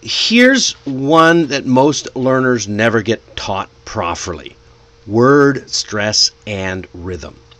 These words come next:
Okay? English is a stress-timed language. That means we don't give equal time to every syllable. We punch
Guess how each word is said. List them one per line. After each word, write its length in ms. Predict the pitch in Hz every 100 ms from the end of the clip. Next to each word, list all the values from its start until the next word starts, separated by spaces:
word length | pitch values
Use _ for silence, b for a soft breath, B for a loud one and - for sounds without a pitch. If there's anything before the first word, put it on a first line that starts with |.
| _ _ _ 80
Okay? 340 | - 101 113 - B B B B B -
English 580 | 151 175 170 175 - -
is 360 | 139 139 120 -
a 160 | 120 113
stress-timed 1600 | - - - 123 143 - - - _ - - 139 123 113 113 104 -
language. 600 | 107 101 92 80 - - B B B
That 180 | 120 -
means 280 | 123 117 104
we 140 | 110
don't 520 | 87 123 147 - 98
give 440 | 95 123 120 101 - -
equal 480 | 143 - 131 131
time 680 | 123 - 175 160 104 98 107 - b
to 160 | - - -
every 460 | 113 92 98 98 104
syllable. 720 | - - 185 104 73 - - _ _ _ _ _ b b b
We 280 | 104 113 117 - -
punch 640 | - 233 170 139 - -